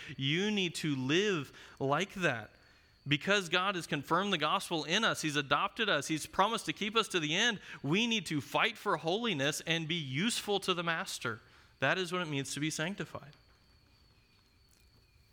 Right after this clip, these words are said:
Doctor Barnett wrapped it up like this. "As Christians today, God calls us to become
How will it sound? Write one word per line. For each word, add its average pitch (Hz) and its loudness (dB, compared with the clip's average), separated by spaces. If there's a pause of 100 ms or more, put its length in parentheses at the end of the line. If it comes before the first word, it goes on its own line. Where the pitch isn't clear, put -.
Doctor 139 2
Barnett 131 2 (240)
wrapped 135 2
it 127 -2
up 123 0
like 123 -2
this. - -6 (960)
"As 143 4
Christians 214 -2
today, 135 0 (540)
God 143 4
calls 170 0
us 156 0
to 147 0
become 190 2